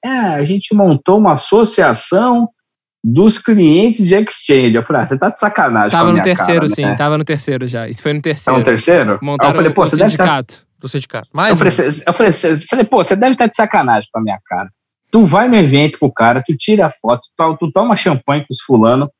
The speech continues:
Speaker 1: agora tu tá me criando uma associação do, de cliente lesado?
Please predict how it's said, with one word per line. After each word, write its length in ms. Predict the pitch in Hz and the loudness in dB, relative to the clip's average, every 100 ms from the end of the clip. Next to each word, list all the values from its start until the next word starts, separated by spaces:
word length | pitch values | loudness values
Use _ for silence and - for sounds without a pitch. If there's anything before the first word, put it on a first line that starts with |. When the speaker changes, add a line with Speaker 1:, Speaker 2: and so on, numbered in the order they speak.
| _ _ - | _ _ -4
Speaker 1:
agora 300 | 220 220 247 | 0 2 2
tu 160 | 247 196 | 2 2
tá 140 | 240 | 2
me 160 | 247 202 | 2 2
criando 520 | 156 135 135 147 143 | 2 2 2 0 -2
uma 120 | 143 | -4
associação 840 | 135 180 - 120 - - 165 135 | -4 -6 -2 -2 -2 -4 -2 0
do, 180 | 120 131 - | 0 -2 -4
de 200 | 127 135 | 0 0
cliente 720 | - 131 131 185 175 - 120 107 | 0 2 4 4 2 0 0 4
lesado? 840 | 120 120 110 131 156 98 95 90 | 4 4 2 0 0 -2 -6 -10